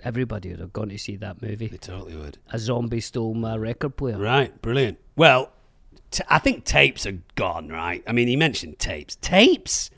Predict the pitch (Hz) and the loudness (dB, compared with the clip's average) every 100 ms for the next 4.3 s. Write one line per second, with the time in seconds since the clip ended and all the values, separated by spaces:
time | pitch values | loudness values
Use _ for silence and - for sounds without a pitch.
0 | _ - - - 151 113 95 107 156 170 | _ -20 -8 -2 2 2 2 0 4 6
1 | 139 98 - - 139 127 170 170 - - | 6 4 -2 -8 -6 2 4 4 2 -12
2 | - _ _ - - 139 151 117 110 165 | -20 _ _ -20 -8 -4 0 -2 0 0
3 | 139 123 123 117 104 101 - 180 190 - | 2 2 0 -2 -4 0 4 4 4 4
4 | 640 - | 6 6